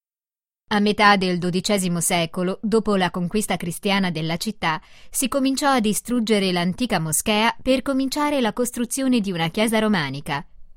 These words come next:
Con il passare del tempo, il tempio si ampliò seguendo le correnti artistiche di ogni periodo. Perciò la Seo riunisce tutti gli stili artistici sviluppati dal dodicesimo fino al diciottesimo secolo,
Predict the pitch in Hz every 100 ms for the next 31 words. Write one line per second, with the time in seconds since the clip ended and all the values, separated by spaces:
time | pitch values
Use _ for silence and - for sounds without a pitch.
0 | - - - - - 208 185 170 175 -
1 | 175 170 165 156 151 190 165 170 170 196
2 | - - 247 262 190 190 214 214 185 190
3 | 180 190 247 151 147 - - 247 214 277
4 | 269 240 220 208 208 208 240 254 185 185
5 | - 165 - 226 226 220 202 226 262 262
6 | 269 262 233 151 147 131 - - - -
7 | - - - - - 196 160 - 175 156
8 | 147 - 208 214 - - 240 247 262 -
9 | 240 214 - 330 - 254 190 190 - 240
10 | 196 147 - 240 254 - 240 214 175 180
11 | 175 170 - 226 220 185 160 160 165 247
12 | 202 - 185 220 262 247 247 - - 285
13 | 269 202 180 254 - 254 254 269 294 294
14 | - 165 156 156 147